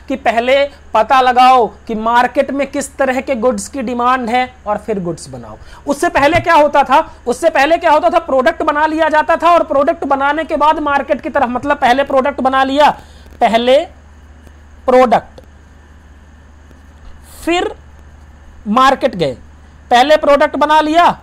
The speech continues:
और रखा और फिर market में बेचने निकल पड़े। तो ये था product oriented approach। लेकिन market oriented approach में क्या बोला गया? पहले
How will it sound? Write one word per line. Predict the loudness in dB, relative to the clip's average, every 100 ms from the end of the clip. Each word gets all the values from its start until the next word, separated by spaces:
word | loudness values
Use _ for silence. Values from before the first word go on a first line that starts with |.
| -18 -18 2
और | 6 6
रखा | 4 2 4
और | 4
फिर | 2 -2
market | 0 0 0
में | -4 -2
बेचने | -2 -2 -4
निकल | 0 0
पड़े। | 0 -2 -4 -10 -8
तो | -4
ये | -2 -2
था | 0 0 0
product | 0 0 0 -2 -2
oriented | -2 0 -2 -2 -2
approach। | 0 -2 -4 0
लेकिन | 0 0 -2
market | -2 -2 -2 -4
oriented | -4 -4 -6 -10 -12 -6 -4
approach | -2 0 -2
में | -2
क्या | 0 2
बोला | 2 2 2
गया? | 4 4 2 -4 -20 -8 0
पहले | 2 2 4 4 4